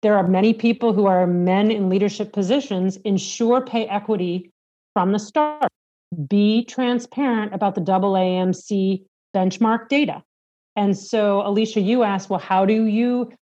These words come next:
negotiate?" Well, ideally, you have people in leadership that are transparent with their people that they're hiring and interviewing, with their new recruits, that say,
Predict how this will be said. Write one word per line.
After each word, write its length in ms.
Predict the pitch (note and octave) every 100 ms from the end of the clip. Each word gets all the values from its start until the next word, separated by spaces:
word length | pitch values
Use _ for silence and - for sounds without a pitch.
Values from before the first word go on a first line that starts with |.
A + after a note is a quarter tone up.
| -
negotiate?" 680 | A#3 B3 E4 - F#3+ D#3+ - -
Well, 240 | G#3 G#3
ideally, 580 | G#3+ G#3 F#3+ C4+ D4+ G#3
you 240 | F#3+ F#3+ G3+
have 240 | F#3+ F#3+
people 360 | - G3+ G#3 G#3+
in 200 | A3 G#3
leadership 600 | F3 E3+ E3+ - A3+ A#3+ _ _ _ _
that 160 | - F#3+
are 200 | G3+ F#3+
transparent 1000 | F#3 - G3+ G#3 - A3+ B3 - A#3 C#3+ -
with 420 | E3 D#3 F#3+ F#3+ -
their 540 | D#3+ F#3+ F#3 F#3 F3+ _ _ _
people 260 | G#3+ G#3 G#3
that 200 | F#3 F3+ -
they're 260 | F#3 F#3
hiring 580 | F3+ G#3+ A3+ G#3+ E3 E3
and 80 | F#3
interviewing, 560 | G3 B3 F3+ D#3+ D#3+ D#3
with 160 | E3+
their 140 | F3+ F3
new 180 | F#3
recruits, 640 | G3 G3 - D4 B3+ - _
that 180 | F#3 F3+
say, 380 | - G3 F#3 F#3